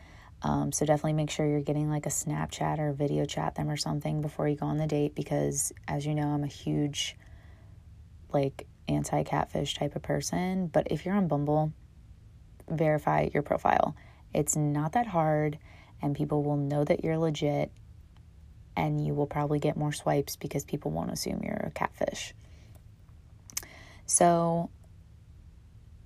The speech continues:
just get verified. Just do it. It's not hard. You literally, like, take a picture of yourself right then and there, and you get a little blue check, and people know that you actually look like your pictures.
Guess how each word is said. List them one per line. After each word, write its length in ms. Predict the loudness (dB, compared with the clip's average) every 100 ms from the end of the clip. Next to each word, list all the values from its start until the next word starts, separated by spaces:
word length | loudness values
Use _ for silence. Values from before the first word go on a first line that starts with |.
| -4
just 240 | 4 4 4
get 120 | 2
verified. 640 | 2 0 0 -2 -2 -4 -10
Just 240 | -4 -4 0
do 160 | 2
it. 140 | 4 2
It's 160 | 2 0
not 160 | 0
hard. 320 | 0 0 0
You 100 | -2
literally, 340 | -2 0 2 2
like, 180 | 2 0
take 200 | -4 -2
a 20 |
picture 300 | -2 0 -2
of 100 | 0
yourself 680 | 0 4 4 4 -2 -12 -20 -20 -6
right 220 | 0 0 2
then 160 | 0
and 140 | 0 0
there, 360 | 0 0 -2 -2
and 500 | 0 2 0 0 -2
you 60 |
get 140 | 0 0
a 40 |
little 200 | 2 2
blue 220 | 2 0
check, 360 | 0 0 0 -2 -2
and 340 | 0 0 -2
people 220 | -4 -2
know 160 | 0 2
that 160 | 2
you 80 | 4
actually 320 | 2 2 -2
look 140 | -2 -2
like 120 | -4
your 60 | -2
pictures. 480 | -2 -2 -2 -2